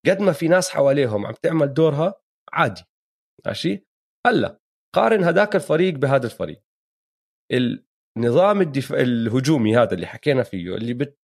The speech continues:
بت-، يعني بتكل على ثمانية لتسعة لعيبة عشان يزبط، صفى فيه بلكن أربعة لخمس لعيبة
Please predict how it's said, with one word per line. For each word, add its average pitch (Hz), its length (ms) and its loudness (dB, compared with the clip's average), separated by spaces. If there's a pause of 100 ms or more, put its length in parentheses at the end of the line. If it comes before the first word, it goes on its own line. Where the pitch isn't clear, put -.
بت-، 139 180 -10 (360)
يعني 117 180 -10
بتكل 165 420 -2
على 120 160 -2
ثمانية 196 380 2
لتسعة 151 380 0
لعيبة 131 500 -2 (340)
عشان 123 240 -2
يزبط، 98 540 -6 (440)
صفى - 280 0
فيه 214 240 -2
بلكن 214 380 -2 (120)
أربعة 190 760 0
لخمس 175 480 0
لعيبة 151 540 2